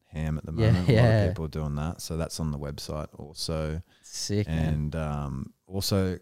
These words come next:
Speaker 1: collagen affiliate that we're using. I found a good grass-fed, grass-finished. It's hard to find that. So I
Speaker 2: Yeah.
Speaker 1: did a bit of research, found a good grass-fed, grass-finished collagen and gelatin is what we add to all our coffees, our supplements. And, um, it literally increases your skin elasticity. So for all the, all the girls out there, it tightens your skin, which is, which is
Speaker 2: Yeah.
Speaker 1: good.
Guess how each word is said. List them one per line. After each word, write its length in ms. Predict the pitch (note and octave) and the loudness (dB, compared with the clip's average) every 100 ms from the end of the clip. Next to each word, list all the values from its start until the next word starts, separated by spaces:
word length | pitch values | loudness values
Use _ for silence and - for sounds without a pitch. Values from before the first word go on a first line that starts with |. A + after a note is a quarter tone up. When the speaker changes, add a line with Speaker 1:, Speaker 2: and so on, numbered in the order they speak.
| _ | _
Speaker 1:
collagen 720 | - F#2 G2 F#2 G2 G2 F#2 | -2 0 2 2 2 2 -2
affiliate 480 | - - G#2 G#2 G#2+ | -10 -10 -2 2 2
that 100 | G#2+ | 0
we're 140 | G2 G2+ | 0 0
using. 260 | G2+ G#2 A2+ | 0 2 0
I 80 | |
found 200 | G2+ G2 | 0 0
a 40 | F#2 | 0
good 220 | E2 F2 | 0 -4
grass-fed, 540 | F#2 E2 F2+ - E2 | -2 -2 -4 -4 -6
grass-finished. 800 | - D#2+ E2 - D#2+ E2 - - - | -4 -4 -4 -4 -4 -2 -4 -10 -18
It's 100 | _ | _
hard 180 | F2 A2+ | -2 0
to 40 | C3+ | 0
find 320 | F2+ F2+ D#2+ | 2 2 2
that. 140 | C#2 | -2
So 360 | - _ _ A2 | -10 _ _ -4
I 80 | A2 | 0
Speaker 2:
Yeah. 100 | G2+ | 4
Speaker 1:
did 140 | G2 | 4
a 20 | |
bit 100 | G2+ | 6
of 60 | F#2+ | 4
research, 400 | F2+ F2+ F#2 E2 | 4 2 0 0
found 140 | F#2+ F2 | 0 -2
a 40 | |
good 200 | D#2+ G2 | 0 -2
grass-fed, 500 | E2 F2 F2+ - E2 | 0 -2 -2 -4 -6
grass-finished 720 | D2+ D#2+ E2 - F2 D#2+ - - _ _ _ | -6 -6 -6 -6 -6 -6 -10 -18 _ _ _
collagen 360 | F2+ F2+ F2+ F2 | 0 2 4 2
and 100 | E2+ | 2
gelatin 400 | E2+ F#2 G#2 G2+ | 0 -2 0 0
is 100 | E2+ | 2
what 100 | E2+ | 0
we 80 | D#2 | 0
add 160 | D#2+ | -2
to 80 | E2+ | -2
all 60 | E2+ | -4
our 80 | D2 | -4
coffees, 580 | - E2+ - E2 D#2+ D2 | -6 -6 -2 -2 -2 -4
our 80 | D2+ | -6
supplements. 680 | - D#2 E2 E2 D#2 - - _ _ _ _ | -4 -4 -2 0 -2 -6 -12 _ _ _ _
And, 240 | F#2+ F#2 F2 | 2 4 4
um, 340 | F2 E2 D#2+ - | 4 2 -2 -2
it 200 | G2+ - | -4 -2
literally 360 | G2 C3 B2+ A2+ | 4 6 8 6
increases 400 | G2+ G2+ G2+ F2+ | 4 0 0 -4
your 80 | |
skin 260 | F2 - F2+ | -4 0 0
elasticity. 640 | F2+ D#2+ - - F2 D#2 F2 | 0 -2 -4 -6 -6 -6 -8
So 240 | - F#2+ | -4 -2
for 180 | F2+ F#2+ | -2 2
all 140 | A2+ | 2
the, 280 | G#2+ F#2+ G2 | 4 2 0
all 80 | - | -2
the 100 | F#2+ | -6
girls 300 | F#2 F2 F2+ | -2 -2 0
out 120 | F2+ | -2
there, 140 | D#2+ D2+ | -2 -6
it 80 | - | -4
tightens 300 | E2 D2 D#2 | -6 -4 -6
your 60 | |
skin, 260 | D2 - C#2 | -10 -8 -8
which 140 | D#2 | -6
is, 200 | D2 - - | -8 -12 -14
which 120 | A2 | -8
is 100 | E2 | -6
Speaker 2:
Yeah. 40 | |
Speaker 1:
good. 260 | - F2 D2+ | -2 -2 -2